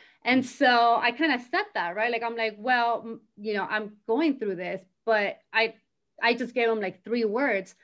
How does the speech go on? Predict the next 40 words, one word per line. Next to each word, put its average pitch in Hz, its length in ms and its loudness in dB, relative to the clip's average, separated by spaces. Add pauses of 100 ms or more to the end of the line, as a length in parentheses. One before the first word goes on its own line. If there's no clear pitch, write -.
(280)
and 240 160 2
they 240 100 4
were 233 160 2
like, 208 340 0 (840)
"So 226 120 2
this 220 180 4
is 220 100 -6
what 214 140 -8
you 226 80 -2
need 208 120 -4
to 208 60 -8
tell 208 260 0
me." 135 240 -10 (440)
And 247 360 2
finally, 302 420 0
when 226 140 -2
I 214 100 -2
opened 214 420 -2
up, 202 440 -2
I 233 160 2
almost 277 380 0
felt 240 180 -6
like 208 300 -6
I 190 460 -6 (580)
violated 208 640 0
some 226 140 -8
kind 247 160 -6
of - 100 -8
trust - 460 -8
between 202 260 -10
my 196 60 -4
parents 226 400 -6
and 185 120 -10
I. 220 220 -2
Like, 165 240 -6
all 220 140 -2
of 226 60 0
a 214 40 -6
sudden, 226 240 -8
like, 180 220 -8